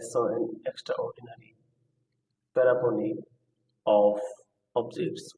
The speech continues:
flying past, bicycle, scooters, lamppost, seats, or cor-, corrugated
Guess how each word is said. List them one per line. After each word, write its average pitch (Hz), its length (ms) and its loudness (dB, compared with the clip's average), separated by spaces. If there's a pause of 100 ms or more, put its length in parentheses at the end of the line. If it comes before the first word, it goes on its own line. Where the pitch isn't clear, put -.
flying 120 460 -4 (180)
past, 117 340 -14 (100)
bicycle, 113 560 -8 (580)
scooters, 117 580 -6 (200)
lamppost, 110 640 -4 (640)
seats, 117 480 -2 (140)
or 101 240 0 (1300)
cor-, 131 340 6 (100)
corrugated 139 640 0